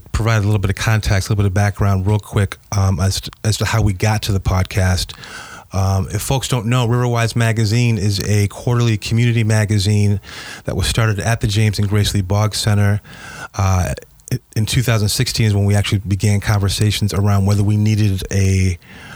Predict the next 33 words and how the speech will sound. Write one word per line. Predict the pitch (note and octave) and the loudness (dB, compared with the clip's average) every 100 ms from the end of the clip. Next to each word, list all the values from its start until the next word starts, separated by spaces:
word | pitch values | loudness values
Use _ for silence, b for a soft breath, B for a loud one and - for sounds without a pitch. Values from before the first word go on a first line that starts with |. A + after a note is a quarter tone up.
| B - | B -6
um, | F#2+ F#2 - | -2 0 0
another | G#2 G#2 | 0 2
media | G2+ G#2+ G2+ - | 2 2 2 2
outlet | G#2 G2+ G#2 - | 0 0 0 0
which, | G2 - | -2 0
with, | G2+ - | -2 -2
with | G2+ - | -2 -2
which | A#2 - | -2 -2
to | |
cover | G#2+ - B2+ A2+ | -4 -2 0 0
these | G#2 G2+ | 0 0
vital | F#2+ G2+ G2+ | 0 2 2
issues | F2 G#2 - G#2 | 2 0 2 0
that | G2 | 2
are | F#2+ | 0
taking | G2+ F#2+ | 0 0
place | - G2 - | 0 0 2
around | G2 | 0
Detroit. | F#2 F2 - A2+ G2+ B B B B B - | 0 -2 0 0 0 B B B B B -4
Um, | G2+ G2 | -2 0
as | A2 A#2+ | 0 0
Detroit | A#2 - A2+ F#2+ | 0 0 -2 0
goes | G#2 G2+ - | 0 0 0
through | G#2+ | 0
this, | F#2+ G2 F#2 - - - B B B B - - | 2 0 0 -2 -6 -8 B B B B -10 -2
um, | F#2+ F#2+ F#2 F#2 F#2 G#2+ - - - - - - | 0 2 2 2 0 -4 -12 -20 -20 -20 -20 -14
transformation, | - A2+ G#2 - G#2 A2+ - A2+ A2 A#2 B B B B - | 0 0 2 0 0 2 2 2 0 -2 B B B B -6
um, | G2 G2 F#2+ F#2 | 0 2 4 2
there | F2+ G2 | 2 0
are | |
places | - A2 G2+ G#2+ | 0 0 0 0
in | - A2 G#2 | 0 0 2
neighborhoods | A2 G#2+ G#2+ G2+ G#2 G2 - - - | 2 2 2 2 2 0 -4 -6 -10